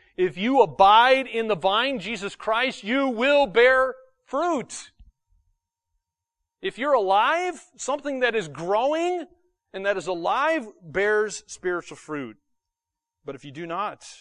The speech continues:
the Bible says you don't belong to Jesus.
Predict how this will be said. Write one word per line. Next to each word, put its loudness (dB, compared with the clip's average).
the -20
Bible -6
says -10
you -14
don't -10
belong -12
to -16
Jesus. -20